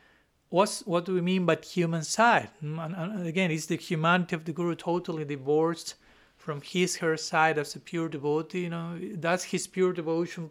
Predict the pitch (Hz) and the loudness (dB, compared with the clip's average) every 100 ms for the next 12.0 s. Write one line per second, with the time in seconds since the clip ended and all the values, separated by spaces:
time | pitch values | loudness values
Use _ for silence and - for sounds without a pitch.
0 | - 165 156 156 165 156 170 160 156 156 | -4 0 0 0 -2 0 4 4 4 0
1 | 139 143 - 147 151 160 160 160 156 156 | -4 -8 -6 -4 0 0 -2 0 -2 -2
2 | 139 156 165 165 143 135 151 - - 165 | -6 -2 -2 0 0 0 -4 -10 -12 -10
3 | 151 - 156 143 151 135 160 151 151 139 | -10 -6 -6 -6 -10 -6 -2 0 0 0
4 | 143 147 131 123 _ _ _ _ _ - | 0 -2 -6 -10 _ _ _ _ _ -2
5 | 170 165 165 139 135 - 151 139 - 165 | 6 6 8 4 0 -4 -6 -4 2 2
6 | 147 110 - 147 143 _ _ _ _ 175 | 2 -4 -12 -16 -16 _ _ _ _ -6
7 | 147 156 180 202 175 156 160 - 175 165 | 0 2 6 6 6 4 0 2 0 0
8 | 165 151 147 - 160 147 160 143 151 135 | -4 -2 -4 -2 0 0 -4 -10 -10 -10
9 | 156 143 143 190 143 139 139 147 151 165 | -10 -12 -10 -8 -6 -4 -4 -4 -2 0
10 | 196 - 135 - 143 131 - - 120 151 | 0 -2 -10 -14 -18 -14 -10 -10 -10 -16
11 | 151 170 - 151 156 156 165 143 - 156 | -14 -12 -8 -6 -4 -6 -8 -10 -8 -10